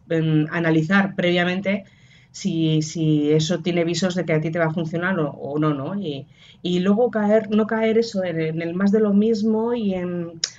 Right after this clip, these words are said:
Yo te digo que personalmente, y esto lo he hablado con otros muchos colegas,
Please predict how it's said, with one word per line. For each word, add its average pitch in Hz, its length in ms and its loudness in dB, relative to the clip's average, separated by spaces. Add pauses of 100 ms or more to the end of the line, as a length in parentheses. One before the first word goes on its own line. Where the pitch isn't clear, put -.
(1000)
Yo 226 140 6
te 240 80 0
digo 247 160 0
que 233 100 0
personalmente, 214 800 -2
y 202 280 0
esto 180 240 -2
lo 190 80 2
he 190 60 2
hablado 185 300 -2
con 180 140 -8
otros - 240 -14
muchos 175 220 -16
colegas, 180 640 -8